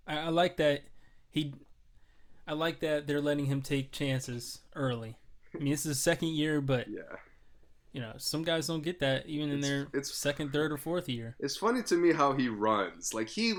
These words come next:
Speaker 2: he runs like he's smaller than everybody out there by far. <laughs>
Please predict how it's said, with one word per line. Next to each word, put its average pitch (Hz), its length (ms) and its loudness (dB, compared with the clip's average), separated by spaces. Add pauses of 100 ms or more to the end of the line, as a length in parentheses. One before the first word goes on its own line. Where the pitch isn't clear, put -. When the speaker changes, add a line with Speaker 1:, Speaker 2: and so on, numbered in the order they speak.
(100)
Speaker 2:
he 214 140 -2
runs 165 420 6
like 123 160 2
he's 135 260 0
smaller 127 680 4
than 107 180 0 (100)
everybody 107 540 2
out 90 220 -2
there 92 160 0
by 92 240 -4
far. 80 520 -6
<laughs> - 80 0